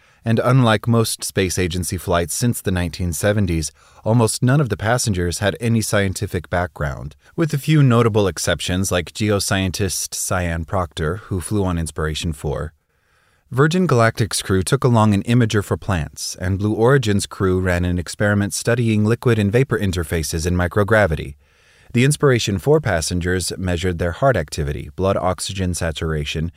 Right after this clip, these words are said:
and immune system function and scanned their organs with an ultrasound device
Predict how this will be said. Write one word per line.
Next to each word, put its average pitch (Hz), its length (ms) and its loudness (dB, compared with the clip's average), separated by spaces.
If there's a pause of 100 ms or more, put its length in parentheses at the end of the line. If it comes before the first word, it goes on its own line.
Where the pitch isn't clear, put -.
(300)
and 101 100 2
immune 117 300 6
system 87 420 -4
function 76 420 -4
and 87 140 -4
scanned 95 320 -2
their 101 80 2
organs 90 640 0
with 90 140 -4
an 87 80 -4
ultrasound 92 560 -2
device 73 440 -4